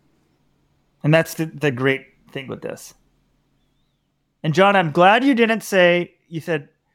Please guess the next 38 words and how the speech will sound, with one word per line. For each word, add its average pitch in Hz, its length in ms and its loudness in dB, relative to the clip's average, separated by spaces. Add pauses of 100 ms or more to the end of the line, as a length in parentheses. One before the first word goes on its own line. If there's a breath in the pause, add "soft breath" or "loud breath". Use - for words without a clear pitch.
(420)
"Some 190 260 0
people 165 280 -2
say 160 140 -4
it's 156 120 -4
unfair 165 300 -2
to 160 60 -6
put 160 160 -8
too 151 100 -12
much 156 200 -10
pressure 151 460 -4
on 147 260 -2
these," 147 440 -6 (360)
you 147 100 -8
said 147 260 -8
twenty-year-olds. 143 840 -4
I 156 120 -2
thought 220 360 0
you 226 100 -4
were 196 60 -2
gonna 190 120 -6
say 175 220 -6
twenty-year-old 156 840 -8
females. 175 540 -6 (2250)
And 139 80 0
I 147 60 6
don't 156 80 4
think 151 160 0
sex 156 260 0
should - 100 -4
have 131 120 2
anything 143 320 -6
to 147 40 -6
do 123 160 -2
with 113 140 -4
it. 107 220 -8 (840)
If 117 120 -12
we're 131 120 -6
gonna 131 340 -4